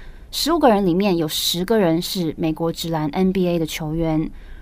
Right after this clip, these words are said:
然后四个人是职业美式足球N F L的球员。也就是说，大谷翔平他不只是排名第一，更是这十五名里面唯一的职棒球员，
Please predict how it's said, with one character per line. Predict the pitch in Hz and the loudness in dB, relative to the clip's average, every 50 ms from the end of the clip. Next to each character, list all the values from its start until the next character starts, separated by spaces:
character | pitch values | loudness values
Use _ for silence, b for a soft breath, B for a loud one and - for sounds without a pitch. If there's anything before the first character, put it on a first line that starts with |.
| b b b | b b b
然 | - 180 175 | -2 0 2
后 | 190 | 2
四 | 214 - - - 381 294 | 2 0 0 0 2 4
个 | 247 208 | 4 4
人 | 180 175 170 185 | 6 4 2 2
是 | 185 - 220 | 2 0 -2
职 | 190 - - 170 165 | -4 -4 -4 -4 0
业 | 175 208 208 190 - | 2 4 4 4 4
美 | 185 180 165 165 | 2 2 0 0
式 | 165 - 294 285 | 0 0 -2 -2
足 | 214 208 - - 170 165 190 | -2 -4 -6 -8 -6 -6 -6
球 | 196 - - 185 160 160 - - | -6 -4 0 2 2 2 0 0
N | - 185 185 - | 0 0 0 2
F | 180 180 180 - | 0 -2 -4 -2
L | - - - - | 0 2 2 2
的 | - - - | 0 -2 -8
球 | - - - 160 151 | -10 -8 -6 -6 -4
员。 | 156 160 151 147 117 - b b b b b b b b b | -2 -2 -2 -2 -4 -6 b b b b b b b b b
也 | 190 | 2
就 | 180 220 254 | 4 4 4
是 | 320 339 | 4 4
说， | - - 285 277 285 | 4 6 6 6 6
大 | 285 339 302 262 | 6 4 4 4
谷 | - 202 175 170 | 4 2 -2 0
翔 | - 180 165 170 | 0 0 0 2
平 | 180 180 180 185 | 2 0 0 0
他 | 190 180 180 | 0 -2 -4
不 | - - 262 262 226 | -4 -2 -2 -2 -2
只 | - - - | -2 -6 -8
是 | - - - 180 | -6 -4 -4 -4
排 | - - 170 160 | -6 -6 -6 -4
名 | 160 165 160 165 175 - - | -4 -2 -2 -2 -4 -2 -2
第 | 254 214 185 - - - | -2 -2 -2 -4 -6 -8
一， | 202 196 202 202 - B B B B B B B B - | -6 -4 -4 -6 -8 B B B B B B B B 2
更 | - 311 262 226 | 4 6 6 6
是 | 208 - - 220 | 4 2 0 0
这 | 190 - 208 | 0 0 0
十 | 190 - - - - 190 202 | 0 0 -2 -2 0 2 2
五 | 233 254 226 | 2 4 4
名 | 185 180 170 165 165 175 180 - - | 4 4 4 4 4 2 2 0 -2
里 | 175 165 165 | 0 0 2
面 | 170 185 190 175 156 | 2 2 2 2 2
唯 | 175 170 160 170 | 0 0 0 0
一 | 190 208 | 0 0
的 | 202 185 165 - | -2 -2 -2 -4
职 | - - - 156 156 | -6 -8 -6 -6 -2
棒 | - 233 214 185 170 165 | 0 0 0 0 0 -2
球 | - - - - - - - | -6 -8 -10 -10 -12 -12 -10
员， | 190 175 135 - | -8 -8 -8 -8